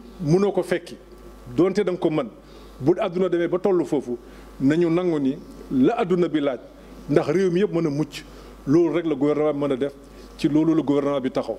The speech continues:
Moo tax ñuy ñaan sunu mbokk yooyu, donte xam nañ ni metti na, parce que ñaari naqar la, mooy naqaru am ku wàññeeku,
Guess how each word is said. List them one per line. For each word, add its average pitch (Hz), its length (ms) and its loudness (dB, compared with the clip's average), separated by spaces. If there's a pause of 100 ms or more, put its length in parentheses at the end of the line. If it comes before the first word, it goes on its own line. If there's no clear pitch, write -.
(380)
Moo 143 160 2
tax 170 180 -2
ñuy 170 300 2
ñaan 185 500 0
sunu 160 240 -2
mbokk 156 300 -2
yooyu, 131 280 0 (480)
donte 180 420 2
xam 160 260 -2
nañ 160 160 0
ni 165 80 2
metti 147 300 0
na, 127 100 0
parce - 180 -2
que - 80 -4
ñaari 156 280 0
naqar 143 280 -4
la, - 100 -14 (640)
mooy 147 380 0
naqaru 165 480 0 (280)
am 170 180 0
ku - 100 2
wàññeeku, 143 420 0